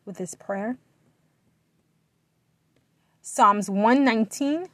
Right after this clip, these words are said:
verses nine through eleven. Psalms one nineteen, verses nine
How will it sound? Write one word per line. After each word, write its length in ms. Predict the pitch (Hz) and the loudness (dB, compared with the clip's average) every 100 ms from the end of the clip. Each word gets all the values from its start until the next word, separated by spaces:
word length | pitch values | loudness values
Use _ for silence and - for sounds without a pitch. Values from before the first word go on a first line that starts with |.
| _ | _
verses 460 | 170 202 202 180 151 | 2 4 4 -2 -4
nine 460 | 196 202 214 262 - | 0 0 0 -4 -8
through 200 | - 185 | -6 -2
eleven. 400 | 180 190 208 269 - _ _ _ _ | 6 6 6 0 -8 _ _ _ _
Psalms 400 | - - 196 190 | -8 -4 -2 -2
one 380 | 185 208 254 320 _ | 0 2 2 2 _
nineteen, 600 | 202 190 220 - 196 170 - _ _ - | -6 -2 -2 -4 -8 -10 -14 _ _ -4
verses 460 | 170 196 - 165 | 0 0 -2 -6
nine 640 | 175 185 202 214 180 - | -4 0 2 0 -2 -6